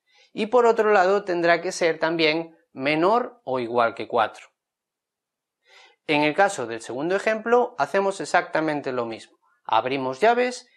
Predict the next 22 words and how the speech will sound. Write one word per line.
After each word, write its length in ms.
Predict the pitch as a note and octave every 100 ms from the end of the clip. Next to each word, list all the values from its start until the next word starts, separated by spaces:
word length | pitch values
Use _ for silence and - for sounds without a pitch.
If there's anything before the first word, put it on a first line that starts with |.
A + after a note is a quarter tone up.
| _
y 120 | E3
escribimos 760 | F#3+ - E3+ F3 G3 G3 F#3+ -
X 400 | F#3+ G#3 C#3+ B2
perteneciente 800 | - A2 A2+ A2 A2 F3+ F#3+ G3
a 60 | G#3
R 320 | G3+ G#3 G3+
que 160 | F#3+ F3
cumple 400 | G3+ G3+ A3+ G#3+
la 120 | C3+
siguiente 480 | - C3+ C#3+ C#3+ C#3
condición. 560 | B2+ A#2 G#2 A2 D#2 _ _ _ _ _ _ _ _ _ _
X 460 | A#3 A#3 G3 F#3+ -
ahora 360 | C3+ E3 E3 C3+
tendrá 300 | B2 C3+ D3+
que 100 | C#3+
ser 360 | - C3+ - -
mayor 540 | G#2+ G#2 G#2+ F3 D#3+
o 60 | A2
igual 300 | A2+ D#3 F3
que 120 | F3
menos 320 | F#3 F#3+ G3
dos 380 | A3+ A3 -